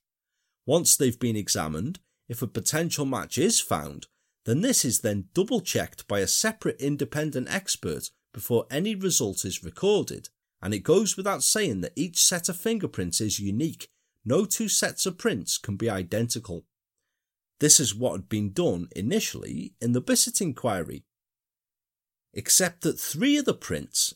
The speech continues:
it transpired, had been misidentified. On the twentieth of May nineteen ninety-four, Detective Superintendent Banks held a team briefing at the Thamesmead offices,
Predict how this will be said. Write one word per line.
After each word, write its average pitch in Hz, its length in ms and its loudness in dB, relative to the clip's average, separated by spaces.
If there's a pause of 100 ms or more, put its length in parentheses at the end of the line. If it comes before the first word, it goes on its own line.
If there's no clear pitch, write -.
it 87 160 -6
transpired, 78 840 -4 (300)
had 98 160 -10
been 123 280 0
misidentified. 110 1080 -2 (2250)
On 101 80 -4
the 107 80 -2
twentieth 226 580 2
of 220 60 2
May 220 240 2
nineteen 123 460 0
ninety-four, 127 680 -2 (300)
Detective 185 540 -2
Superintendent 196 840 0
Banks 156 400 -4
held 135 280 -2
a 117 60 -2
team 175 380 0
briefing 151 420 -4
at - 140 -6
the 82 80 -6
Thamesmead 131 680 0
offices, - 640 -2